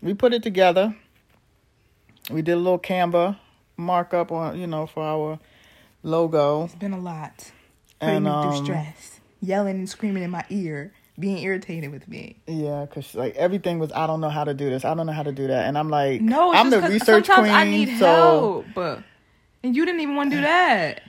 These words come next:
Speaker 1: Yeah, because sometimes you have to think for yourself.
Speaker 2: I do.
Speaker 1: Sometimes you really have to think for yourself. I'm so different.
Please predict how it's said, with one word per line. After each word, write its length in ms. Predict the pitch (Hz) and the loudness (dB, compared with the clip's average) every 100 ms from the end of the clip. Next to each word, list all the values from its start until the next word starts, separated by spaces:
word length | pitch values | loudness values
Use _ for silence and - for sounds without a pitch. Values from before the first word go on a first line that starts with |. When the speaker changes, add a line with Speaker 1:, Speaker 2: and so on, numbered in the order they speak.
| - _ _ | -20 _ _
Speaker 1:
Yeah, 260 | 185 202 254 | -6 2 2
because 320 | 233 220 214 | 2 0 0
sometimes 400 | 240 233 240 214 | 0 0 2 2
you 80 | 220 | 2
have 180 | 220 202 | 0 0
to 100 | 156 | -2
think 300 | 151 190 180 | -2 -6 -6
for 120 | - | -4
yourself. 680 | 165 143 135 120 73 - _ _ _ - | -2 -2 -2 -4 -4 -8 _ _ _ -2
Speaker 2:
I 100 | 330 | 0
do. 760 | 277 359 392 381 233 160 - 208 _ _ _ _ - | 0 2 2 2 0 -6 -10 -20 _ _ _ _ -10
Speaker 1:
Sometimes 480 | - 202 208 190 | -4 -2 -2 -2
you 80 | 175 | -4
really 240 | 165 180 202 | -2 0 0
have 120 | 202 | -2
to 80 | 185 | -4
think 220 | 170 170 | -6 -8
for 80 | 170 | -6
yourself. 460 | 156 151 147 139 147 | -6 -4 -4 -6 -4
I'm 220 | 151 180 196 | -2 0 -2
so 720 | - - 175 175 175 170 165 147 | -6 0 2 4 2 -2 -4 -8
different. 540 | 139 156 - 170 175 | -2 -2 -2 -4 -4